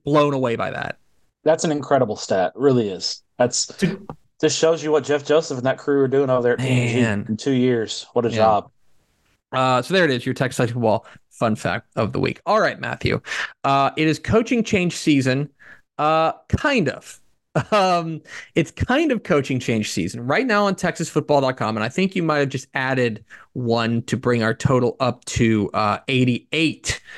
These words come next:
Speaker 2: Yeah.
Speaker 1: U I L eleven-man Texas high school ball coaching
Speaker 2: Which
Speaker 1: changes.
Speaker 2: you say it's not really coaching change season yet. Eighty-eight coaching changes in January is a lot.
Speaker 1: I, do you know what it feels like? It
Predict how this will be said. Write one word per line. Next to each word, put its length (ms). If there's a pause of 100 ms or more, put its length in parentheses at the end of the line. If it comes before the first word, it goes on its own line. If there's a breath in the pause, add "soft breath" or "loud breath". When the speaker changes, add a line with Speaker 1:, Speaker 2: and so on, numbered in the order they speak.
(240 loud breath)
Speaker 2:
Yeah. 260
Speaker 1:
U 80
I 200
L 280 (100)
eleven-man 520
Texas 320
high 140
school 180
ball 100
coaching 340
Speaker 2:
Which 200
Speaker 1:
changes. 200 (600)
Speaker 2:
you 180
say 300
it's 200
not 240
really 200
coaching 360
change 300
season 300
yet. 260 (340)
Eighty-eight 520
coaching 360
changes 460
in 100
January 640
is 80
a 60
lot. 380 (680)
Speaker 1:
I, 120 (220)
do 140
you 60
know 80
what 100
it 80
feels 460
like? 440
It 220